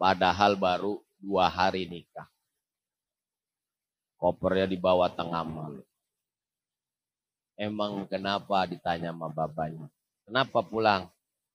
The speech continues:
"Nggak apa-apa." "Kenapa pulang?" "Nggak apa-apa." "Kenapa pulang?"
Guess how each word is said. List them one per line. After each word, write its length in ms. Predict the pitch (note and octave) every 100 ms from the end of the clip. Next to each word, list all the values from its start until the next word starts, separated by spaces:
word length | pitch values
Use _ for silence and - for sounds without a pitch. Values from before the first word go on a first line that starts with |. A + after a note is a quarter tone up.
| _ _ _ _ _ _ _
"Nggak 180 | - D#2 -
apa-apa." 300 | D2+ - D#2+ _ _ _ _ _ _ _ _ _
"Kenapa 400 | - C3 E3 D#3 D#3
pulang?" 320 | D3 D#3 C#3+ C3 - D#3
"Nggak 160 | D#3+ D#3
apa-apa." 400 | D#2 - - - _ _ _ _ _ _ _ _
"Kenapa 400 | - F3+ G3+ F3
pulang?" 400 | D3+ F3 E3 C#3+